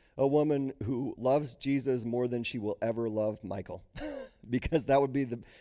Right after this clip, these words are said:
one of the best things that could happen to him, him, you know, and that's what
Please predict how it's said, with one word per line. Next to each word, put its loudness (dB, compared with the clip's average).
one 4
of 6
the 4
best 6
things 2
that 0
could 0
happen -2
to -12
him, -8
him, -2
you -2
know, 4
and 0
that's 2
what 4